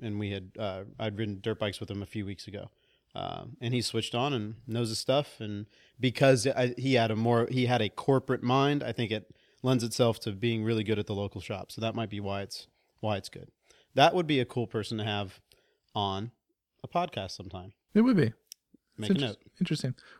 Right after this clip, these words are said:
Speaker 2: We definitely, you and I have definitely been talking about getting some guests on the show, so I think that's something to look forward to, uh, in the coming months. Uh, I think if readers have any, uh, suggestions or people that they'd like to see on the show, definitely drop us an email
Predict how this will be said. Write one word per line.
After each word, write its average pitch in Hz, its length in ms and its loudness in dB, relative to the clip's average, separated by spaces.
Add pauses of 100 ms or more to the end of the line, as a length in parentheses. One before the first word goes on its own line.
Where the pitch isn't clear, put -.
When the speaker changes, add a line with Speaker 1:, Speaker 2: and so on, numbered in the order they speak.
Speaker 2:
We 147 80 10
definitely, 147 480 8
you 127 200 2
and 139 80 8
I 131 40 8
have 127 120 6
definitely 120 280 4
been 113 100 4
talking 110 260 4
about 104 120 2
getting 104 180 2
some 104 160 0
guests 98 300 0
on 98 80 0
the 95 60 -2
show, 95 240 0
so 95 280 -2 (640)
I 113 80 -2
think 110 140 2
that's 107 160 4
something 107 240 2
to - 100 -2
look 98 140 0
forward 104 420 4
to, 101 440 0 (180)
uh, 92 240 -4
in 95 80 -2
the 95 60 -2
coming 101 420 2 (500)
months. 135 440 0 (400)
Uh, 92 360 -2 (120)
I 135 40 -6
think 113 180 2
if - 140 -2
readers 117 640 2
have 107 400 2
any, 107 360 4
uh, 104 140 4
suggestions 113 640 2
or 101 40 0
people 104 260 0
that 101 200 2
they'd 101 160 2
like 101 160 0
to - 80 -10
see - 140 -2
on 101 80 4
the 104 80 2
show, 113 260 4
definitely 107 420 2
drop 98 300 0
us - 100 -2
an 104 160 0
email 113 460 4